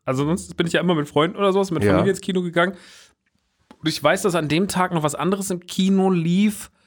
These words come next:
Speaker 1: was meine Mutter aber sehen wollte. Und da lief,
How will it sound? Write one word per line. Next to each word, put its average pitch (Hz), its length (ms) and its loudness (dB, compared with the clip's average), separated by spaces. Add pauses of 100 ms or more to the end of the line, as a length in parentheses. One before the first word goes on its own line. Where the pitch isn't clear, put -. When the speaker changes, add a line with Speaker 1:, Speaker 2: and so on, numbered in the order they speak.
(440)
Speaker 1:
was 151 240 -2
meine 156 180 2
Mutter 196 200 2
aber 127 160 2
sehen 123 180 0
wollte. 123 220 0
Und 135 100 -2
da 135 80 2
lief, 165 520 0